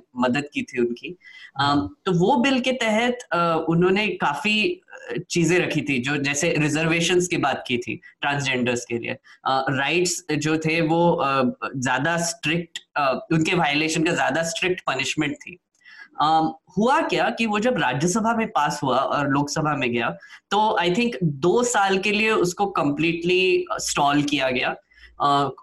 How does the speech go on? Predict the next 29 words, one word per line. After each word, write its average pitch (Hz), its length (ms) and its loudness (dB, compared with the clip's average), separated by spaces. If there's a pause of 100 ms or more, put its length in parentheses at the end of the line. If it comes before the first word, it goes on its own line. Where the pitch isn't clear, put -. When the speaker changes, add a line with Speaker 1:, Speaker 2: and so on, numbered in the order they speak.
Speaker 1:
और, 165 160 4
और 185 360 2
बिल 185 200 2
लाए 165 340 4
गए 170 180 0
और 160 160 4
उनको 151 260 0
कभी 156 420 0
डिस्कशन 143 640 -2
में 165 100 0
ही 151 60 0
नहीं 135 140 -2
आने 120 180 -2
दिया। 123 220 -10 (400)
और 175 60 0
फिर 220 180 2
दो 208 140 2
साल 240 240 0
के 254 140 0
बाद 226 340 0 (140)
गवर्नमेंट 214 500 0
खुद 277 300 0
अपना 226 300 0
बिल 190 140 2
लेकर 160 340 2
आई, 180 220 0
जो 170 180 2
कि 165 160 -2
ये, 170 480 0